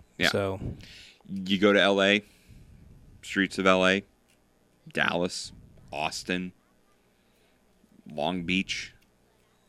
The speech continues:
Speaker 2: Mm-hmm.
Speaker 1: New York, Boston, Denver.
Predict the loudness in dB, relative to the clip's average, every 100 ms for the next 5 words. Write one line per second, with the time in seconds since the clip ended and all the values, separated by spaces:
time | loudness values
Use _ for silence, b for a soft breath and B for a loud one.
0 | _ _ -10 -8 -6 -2 0 2 4 4
1 | 2 -6 _ _ 0 2 2 0 -4 -4
2 | -6 -6 -6 -4 -2 -2 -2